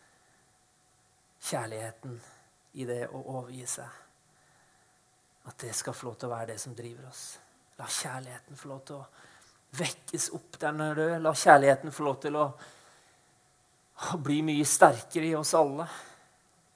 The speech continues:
Takk for at du hører våre bønner. Takk for at du hører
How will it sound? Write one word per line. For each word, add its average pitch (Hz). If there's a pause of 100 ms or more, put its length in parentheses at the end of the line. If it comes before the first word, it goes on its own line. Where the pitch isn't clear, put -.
(2500)
Takk -
for 143
at -
du 127
hører 127
våre 127
bønner. 127
Takk -
for 143
at 127
du 143
hører 135